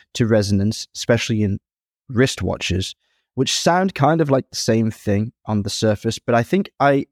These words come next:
I read them over and over and over again when I was doing my research for this topic, and I kind of came down with the idea that one is really an internal benefit and one is really an external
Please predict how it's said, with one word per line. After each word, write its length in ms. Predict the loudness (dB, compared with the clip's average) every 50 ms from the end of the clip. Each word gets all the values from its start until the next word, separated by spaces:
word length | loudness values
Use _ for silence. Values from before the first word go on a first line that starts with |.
| _ _
I 80 | -4 -4
read 260 | -2 0 0 0 0 0
them 140 | -2 0
over 240 | 2 2 2 2 2
and 100 | 2 2
over 200 | 2 0 0 0
and 80 | 0 0
over 260 | 0 0 0 0 -2
again 320 | -2 0 0 0 0 0
when 80 | 0 -2
I 40 | -4
was 100 | -4 -2
doing 200 | 0 0 0 0
my 60 | -2
research 480 | -2 -2 -4 -4 -2 -2 -4 -4 -4 -6
for 100 | -6 -4
this 240 | -4 -4 -4 -8 -12 _ _ _ _ _ _ _ _ _ _
topic, 400 | 0 0 0 2 2 -2 -2 -2 -2
and 140 | -2 -2 -2 -2 -2
I 300 | 0 2 2 2 0 -2 _ _ _ _ _ _ _ _ _ -8
kind 220 | -2 0 0 0
of 60 | 0
came 220 | 0 0 0 2 2
down 320 | 2 2 2 0 -2 -4 -8 -14 -20 _ _
with 180 | -6 -6 -4 -2
the 100 | 0 0
idea 280 | 0 2 2 2 2 2
that 140 | 0 -2
one 280 | -4 -4 0 0 2 2
is 160 | 2 0 2
really 340 | 2 2 2 2 2 0 0
an 140 | -2 -4 -2 -2
internal 560 | 0 0 0 0 0 0 2 2 2 2 0
benefit 420 | 0 0 0 0 -2 -2 -4 -4 -2
and 160 | -4 -4 -2
one 160 | 0 0 0
is 180 | 0 -2 -2 0
really 260 | 0 0 2 0 0
an 100 | -2 -4 _
external 560 | -4 -4 -4 -4 -8 -4 -2 0 0 0 -2